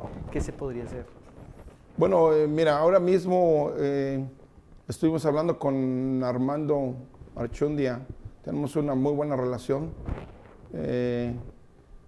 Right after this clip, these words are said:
Speaker 2: y él me comentaba en tratar de hacer un plan de, existen muchos jugadores exprofesionales en México, eh, que quieren la oportunidad de trabajar, de seguir jugando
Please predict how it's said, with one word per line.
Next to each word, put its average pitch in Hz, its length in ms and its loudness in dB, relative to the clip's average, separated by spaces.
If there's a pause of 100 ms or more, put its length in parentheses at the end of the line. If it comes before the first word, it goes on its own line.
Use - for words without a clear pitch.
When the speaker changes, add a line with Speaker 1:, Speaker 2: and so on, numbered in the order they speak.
(760)
Speaker 2:
y 131 120 4
él 165 120 2
me 165 140 2
comentaba 143 800 4
en 127 400 -2
tratar 135 260 2
de 147 80 4
hacer 143 260 0
un 135 240 0
plan 135 520 0 (160)
de, 120 640 -4 (500)
existen 165 540 0
muchos 147 240 -4
jugadores 139 720 0
exprofesionales 131 840 -4
en 131 120 -4
México, 156 440 -6 (800)
eh, 120 520 -2
que 123 140 -2
quieren 147 220 0
la 135 60 2
oportunidad 127 640 -2
de 135 80 -4
trabajar, 123 600 -4 (420)
de 123 120 0
seguir 131 260 0
jugando 170 680 2